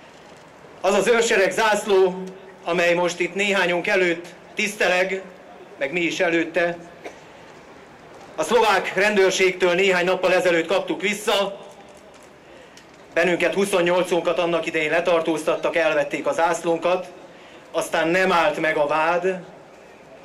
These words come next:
megkaptuk a felmentő ítéletet, meg a zászlót, amire büszkék vagyunk, és mind a két zászló jelen volt akkor ott a várban. Szeretném köszönteni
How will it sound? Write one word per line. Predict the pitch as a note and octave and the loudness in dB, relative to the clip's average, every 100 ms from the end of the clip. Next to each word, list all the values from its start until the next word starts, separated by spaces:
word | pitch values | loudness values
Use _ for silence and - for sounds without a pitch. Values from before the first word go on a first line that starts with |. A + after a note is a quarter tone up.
| - - - - - - - | -20 -20 -20 -20 -20 -20 -4
megkaptuk | E3 E3+ - E3 - D3+ | -2 0 0 0 0 0
a | D#3 | 0
felmentő | F#3 F3 E3+ D#3+ D3+ - D3 | 2 2 4 2 0 -2 -2
ítéletet, | F3 F3+ F3+ F3 E3+ F#3+ F#3+ - - - - - - | 0 2 4 4 2 0 0 -8 -20 -20 -20 -20 -10
meg | C#3+ D3+ | -4 0
a | D3+ | 2
zászlót, | E3 D#3 C#3 D3+ C3 G#2+ - - - - - - - | 2 0 -2 -4 -4 -4 -10 -20 -20 -20 -20 -20 -6
amire | D3 D3 | -2 0
büszkék | D3+ D#3+ - C#3 C3+ | 0 -2 -2 -6 0
vagyunk, | E3+ F3+ G3 - - - - - - | 2 4 0 -2 -14 -20 -20 -20 -14
és | - E3 | -8 -2
mind | A3 A3+ | 0 2
a | G#3 | 2
két | G3+ F#3+ F#3 | 4 2 2
zászló | F#3+ F#3 E3+ F3+ D3+ B2+ G#2+ - - - | 2 2 0 -2 -2 -2 -6 -14 -20 -2
jelen | D#3+ D#3 C#3 | 0 2 0
volt | C#3 C3+ C3+ | -2 -4 -2
akkor | C#3 C3 B2+ A2 - | -4 -4 -6 -8 -8
ott | C#3 C3 | -8 -6
a | A#2+ | -6
várban. | A2 G#2+ - D2 - - - - - - - - - - - - - - - | -4 -6 -8 -14 -16 -20 -20 -20 -20 -20 -20 -20 -20 -20 -20 -20 -20 -20 -18
Szeretném | - A3+ A3+ A3+ A3+ | -2 2 2 2 2
köszönteni | A#3+ A3+ A3+ G#3 G3 G#3 A3 | 2 2 0 2 2 2 0